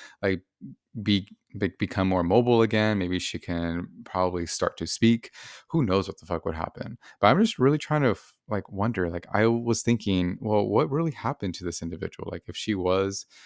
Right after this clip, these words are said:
I'm assuming she is a witch because of all the things that she's doing. But imagine just, like, still being alive necessarily, but not really, and living through, like,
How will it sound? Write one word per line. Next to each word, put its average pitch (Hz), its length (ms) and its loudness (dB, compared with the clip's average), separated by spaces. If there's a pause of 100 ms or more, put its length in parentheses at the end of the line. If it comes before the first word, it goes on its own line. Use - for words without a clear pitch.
(200)
I'm 92 140 -2
assuming 117 300 0
she - 160 -2
is 107 120 0
a 85 60 0
witch 82 480 -2
because 85 920 -2
of 92 140 -2
all 90 180 2
the 85 60 -2
things 87 240 -6
that - 100 -10
she's 87 240 -8
doing. 101 520 0 (720)
But 92 460 4 (260)
imagine 107 560 0
just, 156 240 -4
like, 127 480 0 (160)
still 113 420 0
being 135 220 2
alive 90 540 2
necessarily, 123 760 0
but 107 160 -4
not 98 320 -2
really, 98 640 0
and 92 320 -6
living 95 380 -2
through, 90 500 -2
like, 101 200 -8